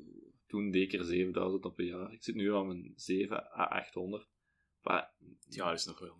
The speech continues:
Speaker 1: Inderdaad. Maar het is echt terug een oude liefde dat ik terug heb ontdekt. En ik hoop er, eh, veel meer mee te doen.
Speaker 2: Want ja, kijk, eh, festivals zijn afgeschaft. Eh,
Speaker 1: <laughs>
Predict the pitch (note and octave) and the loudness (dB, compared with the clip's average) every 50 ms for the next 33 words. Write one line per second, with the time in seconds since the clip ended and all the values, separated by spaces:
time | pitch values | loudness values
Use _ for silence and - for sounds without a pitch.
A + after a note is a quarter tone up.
0 | - _ _ _ _ _ _ _ _ _ _ _ - C3+ A#2 G#2+ G2 F#2+ F2+ F2+ | -20 _ _ _ _ _ _ _ _ _ _ _ -2 2 4 4 6 6 6 6
1 | G#2+ B2 - - _ _ _ _ _ _ _ _ _ _ _ _ _ - F#2 - | 6 2 2 -2 _ _ _ _ _ _ _ _ _ _ _ _ _ -6 -4 -4
2 | A2 G2+ A#2+ A2+ - - - - C#3+ B2 A2+ A#2+ A#2 A2 A2 G#2+ G2+ G2+ G2+ G2 | 0 4 4 4 4 2 -4 0 0 2 2 2 0 2 4 4 4 4 2 2
3 | G2 G#2 G2+ G2+ F#2+ - - G2+ F#2 - F#2+ - - F#2 F#2+ F2+ - - F#2 - | 2 2 4 4 2 2 0 -6 -4 -4 -4 -4 -4 -8 -8 -6 -2 -4 -4 -4
4 | - G2 F2+ E2+ G2 - - - _ - - - - - F#2+ F2+ - F#2+ F2+ F2 | -4 -8 -8 -8 -10 -14 -16 -20 _ -20 -20 -10 -2 0 0 0 2 0 -2 0
5 | F#2 F#2 F#2 F2+ F2 - - - _ _ _ _ _ - - - F#2+ F#2+ F#2+ F#2+ | -2 -4 -4 -4 -6 -6 -6 -8 _ _ _ _ _ -16 -4 4 6 6 6 6
6 | G2 F#2+ F#2+ F#2+ G2+ F2+ F2 E2+ F2 F2 F2+ G2 - _ _ _ _ _ _ _ | 4 2 2 0 0 -2 -4 -4 -6 -8 -8 -10 -16 _ _ _ _ _ _ _
7 | _ _ _ _ _ _ _ _ _ _ _ _ _ _ _ - G#2 F#2+ F2 E2+ | _ _ _ _ _ _ _ _ _ _ _ _ _ _ _ -2 0 0 0 0
8 | D#2+ - - F2 - - - - F2+ - - - F2+ D2 D2 - - - - F#2 | -2 -2 -2 -2 -2 -2 -4 -6 -6 -4 -4 -4 -4 -4 -4 -8 -10 -10 -8 -4
9 | - - - - F2+ F2 - - E2 E2 E2 - - - - - - - - - | -4 -4 -2 -2 0 2 2 0 0 -2 -6 -6 -4 -4 -4 -4 -6 -8 -8 -12
10 | - - - - E2+ - - - D#2+ D#2+ E2 E2+ | -14 -14 -12 -12 -12 -10 -10 -8 -8 -6 -6 -4